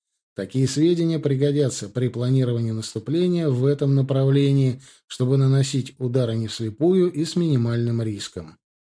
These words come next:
Шубин взял на себя сложную часть работы. Он отправился в неизвестность, навстречу шуму, чтобы разобраться, что там такое громыхает на подходе к Бельцам.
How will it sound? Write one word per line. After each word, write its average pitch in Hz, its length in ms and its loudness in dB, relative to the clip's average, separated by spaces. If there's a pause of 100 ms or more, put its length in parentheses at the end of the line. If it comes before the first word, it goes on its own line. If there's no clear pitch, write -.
(720)
Шубин 123 520 -2
взял 190 260 2
на 190 100 2
себя 180 280 0
сложную 123 500 0
часть 107 300 -6
работы. 113 420 -6
Он 175 140 0
отправился 147 580 0
в 135 100 4
неизвестность, 143 840 0
навстречу 123 560 -2
шуму, 160 400 0
чтобы 127 300 -4
разобраться, 135 680 0
что 151 280 -6
там 196 200 -10
такое 180 380 -2
громыхает 156 680 0
на 101 120 -8
подходе 120 460 -2
к 110 60 -6
Бельцам. 110 600 -6